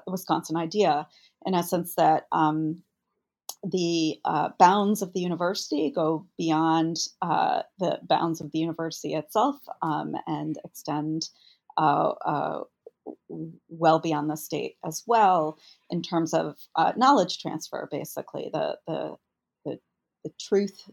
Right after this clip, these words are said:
that we seek as <laughs> academics at the university, um, the larger goal of that is to benefit society more broadly. Um, and so that was an idea that, uh, was important to both Don and I, having spent,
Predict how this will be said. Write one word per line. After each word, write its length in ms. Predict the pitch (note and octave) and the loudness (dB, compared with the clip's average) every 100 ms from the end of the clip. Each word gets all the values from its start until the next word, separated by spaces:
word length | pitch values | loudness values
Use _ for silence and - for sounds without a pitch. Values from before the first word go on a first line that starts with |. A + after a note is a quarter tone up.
| - | -2
that 160 | - | -2
we 120 | F3+ | -2
seek 420 | F3 - E3 G#3 - | -6 -4 -6 -6 -2
as 240 | - F#3 | -2 0
<laughs> 0 | |
academics 640 | G#3+ F#3+ F#3 E3+ D#3+ E3 - | -4 -4 -2 -2 -2 -4 -8
at 140 | E3+ | -8
the 80 | E3+ | -4
university, 840 | E3 D#3 D#3 F3 - A3+ B3 C#4 - - _ - | -2 -2 -2 -6 -6 -4 -2 -4 -8 -20 _ -8
um, 100 | D#3 | -2
the 100 | D#3+ | 2
larger 320 | E3 E3 F3+ | 4 2 -2
goal 320 | F3 A#3 F4+ | -2 2 2
of 100 | G#3+ | 2
that 220 | D3+ C#3 | 0 0
is 260 | - D#3+ - | -2 -6 -8
to 240 | - - - | -6 -6 -4
benefit 480 | E3 D3 D#3+ D#3+ - | -4 -4 -4 -8 -8
society 560 | D#3+ - D3 D3+ D#3 | -12 -4 -2 -2 -4
more 220 | D3+ C#3+ C#3+ | -4 -4 -4
broadly. 680 | - D3 C#3+ - - - _ _ _ _ - | -4 -4 -4 -6 -10 -10 _ _ _ _ -10
Um, 180 | - - | -8 -4
and 120 | G3 B3 | -2 4
so 80 | C#4 | 10
that 180 | C4 | 10
was 160 | - C4 | 10 2
an 60 | A#3 | 2
idea 680 | F#3 F3 E3 D#3 D#3 D3 - _ | 0 0 2 2 2 -2 -6 _
that, 440 | D3+ D3 D3+ D3 - - | 0 2 2 2 -2 -12
uh, 200 | - - | -12 -8
was 220 | - E3+ _ | -8 -10 _
important 460 | - F3+ E3 D3 E3 | -10 -4 -2 -2 -6
to 60 | E3+ | 2
both 220 | C4 C#4+ | 6 6
Don 220 | A3 F3 | 4 0
and 120 | E3 D#3 | 0 0
I, 160 | D3+ | 0
having 320 | E3 F3 C#3+ | -2 -4 -6
spent, 380 | D#3 - D3 D3 | -8 -6 -6 -6